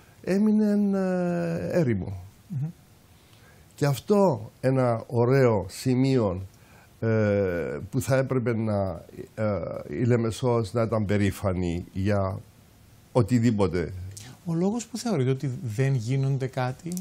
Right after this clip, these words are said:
Speaker 2: δηλαδή δεν ασχολείται κάποιος ή απλά δεν είναι προτεραιότητα ίσως, ε,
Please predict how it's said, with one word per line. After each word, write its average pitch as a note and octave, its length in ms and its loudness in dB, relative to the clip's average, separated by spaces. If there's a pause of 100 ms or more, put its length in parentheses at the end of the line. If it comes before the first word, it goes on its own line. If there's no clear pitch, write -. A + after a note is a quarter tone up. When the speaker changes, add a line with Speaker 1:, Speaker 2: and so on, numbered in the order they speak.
Speaker 2:
δηλαδή A#2 200 -6
δεν B2 140 -2
ασχολείται G#2+ 360 -4
κάποιος B2+ 880 -8
ή A#2 520 -4 (560)
απλά B2+ 240 -4
δεν B2+ 100 2
είναι C3 140 2
προτεραιότητα A#2+ 920 -4
ίσως, E3 640 -10
ε, D#3 360 -10